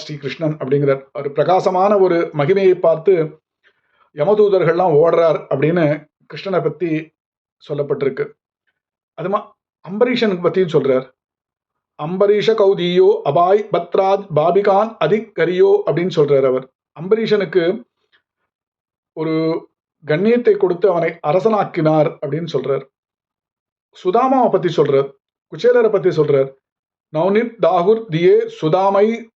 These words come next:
திரௌ அதல் அஜாஹு நட்டாரியோ" அப்படின்னு சொல்றார். சுதாமானுடைய, ஆ,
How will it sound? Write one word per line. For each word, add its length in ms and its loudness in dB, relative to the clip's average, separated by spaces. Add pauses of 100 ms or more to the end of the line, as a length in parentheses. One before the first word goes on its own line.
(180)
திரௌ 380 2
அதல் 380 -2 (400)
அஜாஹு 440 2 (140)
நட்டாரியோ" 840 0
அப்படின்னு 340 -2
சொல்றார். 420 -2 (640)
சுதாமானுடைய, 920 2 (680)
ஆ, 300 -2